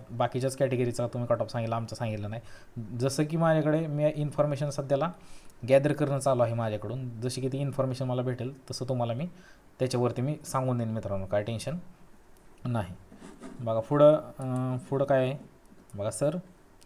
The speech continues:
हां तीच कमेंट आहे बघा, तीच या स्लाईडमध्ये आली, ठीक आहे. पुढं आहे बघा, अ, एक मित्र काय म्हणतोय, "सर माझ्याकडे ॲडमिट कार्ड नाही, ठीक आहे, आ-, आमचं हॉल तिकीट जमा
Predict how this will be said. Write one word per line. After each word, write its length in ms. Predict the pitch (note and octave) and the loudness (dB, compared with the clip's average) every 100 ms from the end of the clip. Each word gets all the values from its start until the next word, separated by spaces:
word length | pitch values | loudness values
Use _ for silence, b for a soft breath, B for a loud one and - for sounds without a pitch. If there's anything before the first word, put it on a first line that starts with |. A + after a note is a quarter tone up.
| b b b - - | b b b -20 -14
हां 280 | G#2 - C#3+ | -12 -8 -6
तीच 160 | C#3 | -4
कमेंट 300 | - C#3+ A#2+ | -2 0 2
आहे 140 | A2+ G2+ | 2 2
बघा, 160 | B2+ C#3 | -2 -4
तीच 220 | C3 B2+ B2+ | -6 -6 -2
या 140 | B2 | -2
स्लाईडमध्ये 500 | - A2 G#2 G2+ G2 | 0 0 0 -2 -2
आली, 180 | F#2+ F#2+ | -2 -6
ठीक 220 | A#2+ G2+ | -8 -8
आहे. 100 | F#2 b b b b - | -14 b b b b 0
पुढं 160 | D3+ | 12
आहे 80 | D3+ | 12
बघा, 200 | C3+ B2+ D#3 - - - | 12 6 -2 -10 -18 -10
अ, 40 | A#2 | -6
एक 280 | A#2+ A#2+ | -4 -4
मित्र 240 | B2+ A#2+ A#2 | -6 -4 -2
काय 140 | A#2 | -2
म्हणतोय, 280 | A#2 G2 A#2 - b b b - | -2 -6 -10 -12 b b b -16
"सर 260 | - D#3 D#3+ - - - - A2 | 0 0 0 -6 -20 -20 -12 -4
माझ्याकडे 420 | B2+ B2+ C3+ C#3 | 0 0 2 0
ॲडमिट 340 | B2 C3 C3+ B2 | 0 -2 -4 2
कार्ड 220 | C3+ C3+ | 2 4
नाही, 340 | C3 F#2 F#2+ C#3+ - - | 0 -2 -8 -12 -18 -12
ठीक 180 | A#2 - | -12 -10
आहे, 100 | G#2+ - b b - _ - | -12 -12 b b -20 _ -8
आ-, 140 | G#2+ | -4
आमचं 320 | A#2+ B2 B2 - | -2 -2 -2 2
हॉल 220 | C3+ B2+ | 2 4
तिकीट 220 | C3 C#3+ | 0 -4
जमा 400 | B2+ C3 B2+ C#3 | -4 -2 0 -2